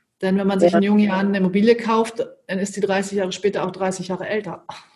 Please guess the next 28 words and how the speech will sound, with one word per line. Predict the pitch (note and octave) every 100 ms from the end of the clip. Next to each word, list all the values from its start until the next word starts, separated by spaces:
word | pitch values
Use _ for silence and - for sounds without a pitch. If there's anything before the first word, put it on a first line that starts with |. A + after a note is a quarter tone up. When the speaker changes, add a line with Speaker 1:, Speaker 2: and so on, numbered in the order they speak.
| -
Speaker 2:
Genau, | G3 F3+ E3+ - -
da | F#3 E3+
braucht's | - F#3
das | F#3+ F3+
neue | F3 E3+
Dach | F3 F3+
und | E3+
so | E3 D3+
weiter, | D3+ D#3
ja, | D3+
genau. | D3 D3+ D3+ - _ _ _ _ _ -
Speaker 1:
Also | F#3
als | G#3 G#3
Altersvorsorge | D3+ G#3 A#3 A#3 A3 G#3+
betrachte | G#3 - F#3+ G#3
ich |
eher | G3 G#3
die | G3
vermietete | G3 F#3+ A3+ C4 B3
Immobilie | A#3 A3+ A#3 A3+
als | F#3+ G3
Kapitalanlage, | F#3+ F#3+ F#3 A3 A3 G#3 G3+ G#3
wo | G3
ich | F#3+
dann | G3
regelmäßig | F#3+ F#3 F#3 F#3 F#3 F#3
Mieteinnahmen | G3 A3 F3+ F#3 F#3 F3 F3+ F#3+
habe. | F#3 F3 F#3